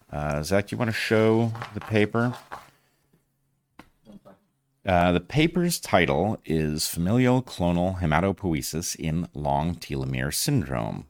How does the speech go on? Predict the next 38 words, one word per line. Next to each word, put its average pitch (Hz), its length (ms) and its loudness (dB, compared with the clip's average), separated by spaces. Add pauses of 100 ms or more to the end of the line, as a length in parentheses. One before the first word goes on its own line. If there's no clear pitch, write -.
by 64 440 -4 (140)
Du 85 80 -2
Bois 73 540 -4 (220)
and 71 200 -6
many 62 240 -6
other 78 180 -4
author-, 127 280 -8 (120)
authors, 73 440 0
Du 69 80 -8
Bois 71 260 -4
et 82 140 -4
al. 57 240 -2 (840)
And 123 480 4 (180)
we 135 120 6
covered 190 480 2
this - 200 2
paper - 500 -4 (240)
because, 98 800 0
although 92 420 -2
it 80 100 -2
is 85 120 -4
independently 107 540 0
fascinating, 90 560 2
it 82 100 0
is 82 200 -8
even 120 280 2
more 120 260 4
fascinating 80 720 -2
to - 180 -8
us 60 300 -6
in 87 180 -4
light 78 180 0
of 98 80 -4
the 101 80 -4
fact 67 400 -4
that - 220 -4
it - 320 -2 (920)
is, 80 640 -2